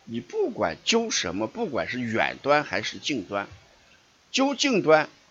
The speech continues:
直接解决疼痛，解决局部的问题；灸远端，它是调整的是全身的问题。啊，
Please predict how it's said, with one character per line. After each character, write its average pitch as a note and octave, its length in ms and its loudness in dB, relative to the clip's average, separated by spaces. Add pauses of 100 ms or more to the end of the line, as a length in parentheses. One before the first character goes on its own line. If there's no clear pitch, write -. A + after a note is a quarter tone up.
(460)
直 F#3+ 240 2
接 B2+ 220 0
解 F2 340 -2
决 E2 320 -4 (540)
疼 G#2+ 180 -8
痛， A#2 180 -10 (1160)
解 C#3 340 6
决 A#2 220 2
局 C3 320 0
部 G#3 200 4
的 G#2+ 120 4
问 E2 180 -8
题； - 240 -12 (420)
灸 C#4 320 4
远 A#2+ 440 6
端， D#3 260 2 (320)
它 C3 160 -2
是 G#2 160 -6
调 A2 420 4
整 G2+ 240 -2
的 E2+ 140 -4
是 E2 160 -10
全 F2+ 400 2
身 C#3+ 240 2
的 A#2 140 -2
问 E2+ 160 -8
题。 - 240 -8 (800)
啊， A2+ 200 2